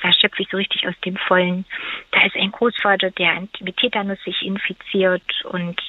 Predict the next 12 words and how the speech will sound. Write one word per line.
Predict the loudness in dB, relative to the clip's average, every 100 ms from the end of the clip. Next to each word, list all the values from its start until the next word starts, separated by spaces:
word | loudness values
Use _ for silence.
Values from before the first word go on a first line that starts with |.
| -8 -10 -2
ein | 0 2
Sommerabend, | 4 6 6 4 2 -4
an | -6
dem | -6 -4
dann | -2
eine | -2 -2
richtige | 0 -2 -4
große | 6 6 8
Katastrophe | 4 2 0 -2 -2 -2 -2
passiert. | -2 -2 -2 -2 -2
Also | -6 -4
das | -6